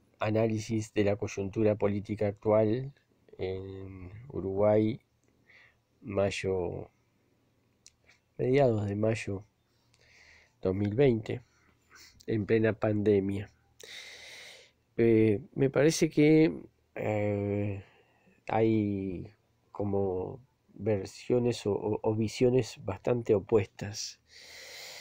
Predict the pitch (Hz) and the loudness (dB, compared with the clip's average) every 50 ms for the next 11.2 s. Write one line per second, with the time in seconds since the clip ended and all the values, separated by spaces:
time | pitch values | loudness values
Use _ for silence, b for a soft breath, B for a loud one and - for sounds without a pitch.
0 | B B B B B _ _ - - 123 117 113 113 113 123 135 139 139 139 156 | B B B B B _ _ -4 -2 0 2 2 2 4 4 4 4 4 2 0
1 | 175 - - - - - 90 87 87 87 92 98 92 - 98 95 92 104 101 98 | -2 -4 -8 -10 -12 -8 -4 -2 -2 -2 -2 -4 -6 -6 -6 -4 -2 0 0 0
2 | - 104 104 101 98 - 113 113 113 117 120 120 139 - - - - 107 101 - | 0 0 0 0 0 2 2 4 4 4 2 0 -2 -6 -10 -6 -4 -4 -4 -6
3 | _ _ - - 110 104 101 98 98 98 - - _ - - _ _ - - 107 | _ _ -4 -2 0 0 0 -2 -4 -8 -12 -16 _ -20 -20 _ _ -2 0 0
4 | 110 104 110 113 113 117 117 120 120 104 101 - - 113 117 135 - - 117 110 | 2 4 4 2 2 0 0 -2 -2 -2 -2 -2 -4 -4 -4 -4 -2 2 2 4
5 | 104 98 90 - _ _ _ - - 107 104 - - 113 - - 123 123 123 120 | 4 2 0 -4 _ _ _ -10 -8 -8 -6 -4 -4 -6 -2 0 2 4 4 4
6 | 117 123 107 104 104 104 - 107 107 113 113 113 110 110 117 131 160 - - 107 | 2 2 2 0 0 2 2 2 4 4 4 4 4 2 0 -2 -4 -6 -6 -8
7 | 87 90 - 90 90 85 - - 87 85 87 90 92 95 101 101 101 90 - - | -10 -8 -6 -6 -6 -6 -4 -4 -2 -2 -2 -2 -2 -4 -4 -4 -6 -6 -6 -6
8 | 110 - - 98 95 92 95 101 107 107 - 98 - - 117 107 - 104 101 110 | -4 -2 -2 -2 -4 -4 -4 -6 -6 -4 -6 -8 -6 -6 -8 -6 -6 -6 -4 -2
9 | 131 143 - - - 90 95 98 101 - - 85 85 87 101 101 101 104 123 139 | -4 -4 -4 -6 -6 -2 0 0 0 0 -2 -4 -4 -2 0 2 2 0 0 -4
10 | _ _ _ _ _ _ _ _ _ _ - - 92 - - 101 101 95 95 - | _ _ _ _ _ _ _ _ _ _ -20 -20 -10 -4 0 0 0 0 -2 -4
11 | - 135 - | -8 -8 -8